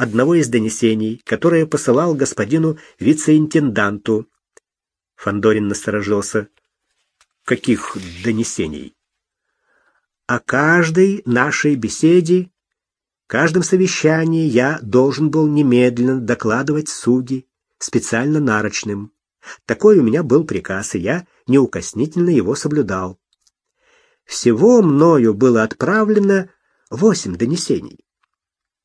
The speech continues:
Когда же начальник канцелярии передал мне папку с делом, я обнаружил лишь пять своих рапортов. Три отсутствовали.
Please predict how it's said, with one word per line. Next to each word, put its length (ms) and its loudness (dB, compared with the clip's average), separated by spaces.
Когда 560 -2
же 300 -10
начальник 580 -2
канцелярии 720 -2
передал 500 2
мне 200 -2
папку 480 -8
с 160 -12
делом, 500 -2
я 640 0
обнаружил 800 4
лишь 440 2
пять 340 2
своих 440 0
рапортов. 760 -8
Три 460 4
отсутствовали. 1300 -2